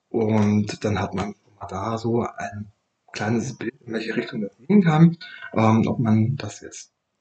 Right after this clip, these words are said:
ausschließt oder ob man danach mal geht. Dann wird die Sehschärfeprüfung, äh, vorgenommen. Das ist dann ganz normal, wie man das auch kennt. Wenn man zur Augenärztin geht, da hat man dann die Tafel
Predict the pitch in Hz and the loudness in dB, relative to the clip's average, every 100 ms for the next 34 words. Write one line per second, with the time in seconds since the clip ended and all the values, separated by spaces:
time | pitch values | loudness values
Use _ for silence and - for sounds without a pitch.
0 | _ _ _ _ _ - 127 - 107 110 | _ _ _ _ _ -10 -8 -6 -8 -6
1 | 107 101 92 - 98 104 - 110 208 - | -6 -6 -8 -8 -10 -10 -4 6 6 4
2 | - - _ _ 117 120 120 113 110 98 | -6 -16 _ _ -2 2 2 0 -2 0
3 | 139 - 185 - - 165 160 147 147 - | 2 2 0 0 8 8 10 10 10 8
4 | - - - 120 113 110 127 123 120 117 | -2 -16 -8 -4 -2 0 2 4 6 6
5 | 117 117 _ _ _ _ _ _ _ _ | 4 0 _ _ _ _ _ _ _ _
6 | _ - - - - 123 - 117 117 120 | _ -18 -18 -16 -10 -6 -2 -2 -2 -2
7 | 110 113 104 101 - - - 226 165 131 | 0 0 0 -2 -4 -2 4 6 6 6
8 | - 135 143 - 131 127 120 123 104 107 | 4 4 2 -2 0 2 4 2 2 0
9 | 127 110 101 101 - 156 160 147 147 147 | 2 4 2 0 4 4 8 8 8 4